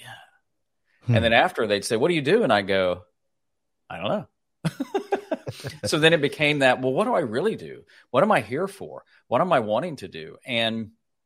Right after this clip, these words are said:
Speaker 1: you know, and I had to get comfortable with self-promotion. I had to get comfortable with putting myself out there more.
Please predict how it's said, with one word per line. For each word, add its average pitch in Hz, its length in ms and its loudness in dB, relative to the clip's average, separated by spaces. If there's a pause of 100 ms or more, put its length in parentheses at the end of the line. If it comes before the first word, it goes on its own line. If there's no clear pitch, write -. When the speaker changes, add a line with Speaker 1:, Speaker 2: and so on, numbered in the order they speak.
(480)
Speaker 1:
you 180 140 -2
know, 135 160 2
and 185 120 0
I 196 80 2
had 196 100 2
to 175 40 -6
get 190 160 0
comfortable 147 460 -2
with 127 300 -2 (220)
self-promotion. 131 1080 -2 (300)
I - 60 -4
had 110 60 0
to 110 80 -4
get 123 180 -4
comfortable 113 420 -6
with 110 200 -6
putting 117 200 -8
myself 101 460 -4
out 95 260 -4
there 98 240 -6
more. 101 600 -6